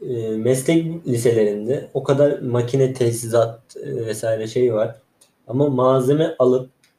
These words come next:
bir şey işleyip, e, üretilmeye çalışan şeyler yok. Yani ne hocalardan böyle bir talep var, ne okul idarelerinden, ne Bilim Sanayi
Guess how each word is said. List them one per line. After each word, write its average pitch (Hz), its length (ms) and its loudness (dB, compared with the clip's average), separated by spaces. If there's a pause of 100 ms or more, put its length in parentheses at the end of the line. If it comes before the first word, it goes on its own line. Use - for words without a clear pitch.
(280)
bir 113 60 -8
şey 147 340 -4
işleyip, 139 520 -4 (600)
e, 110 380 -10 (540)
üretilmeye 135 560 4
çalışan 143 360 2
şeyler 131 400 2
yok. 117 380 -2
Yani 104 220 -14
ne 135 60 0
hocalardan 131 880 2
böyle 110 240 0
bir 101 100 -14
talep - 460 -10
var, 131 200 -10 (480)
ne 123 80 -8
okul 127 320 -2
idarelerinden, 110 960 -2
ne 120 280 -6
Bilim 120 240 -6
Sanayi 120 600 -6